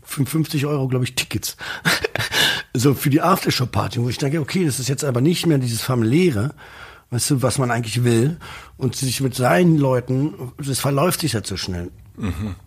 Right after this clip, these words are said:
Speaker 1: Eigentlich ist es schöner, gemeinsam irgendwo sich zusammenzusetzen und sich darüber zu freuen und sowas. Sowas mag ich gerne.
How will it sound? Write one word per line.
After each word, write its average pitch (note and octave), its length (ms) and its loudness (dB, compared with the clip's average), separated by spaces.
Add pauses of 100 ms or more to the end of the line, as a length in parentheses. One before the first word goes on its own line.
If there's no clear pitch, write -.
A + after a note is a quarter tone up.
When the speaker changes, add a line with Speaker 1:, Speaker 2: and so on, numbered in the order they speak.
Speaker 1:
Eigentlich B2 260 -2
ist A#2+ 140 -2
es A#2 80 -2
schöner, D3+ 400 4
gemeinsam B2+ 600 0
irgendwo A#2+ 320 -2
sich G#2+ 200 -2
zusammenzusetzen A#2 880 0
und G#2+ 140 0
sich A2+ 100 0
darüber G#2+ 320 0
zu A2 160 -2
freuen A#2 360 2
und B2 60 0
sowas. A#2 260 0
Sowas C3+ 320 0
mag B2 160 0
ich A#2 120 -6
gerne. G#2+ 340 2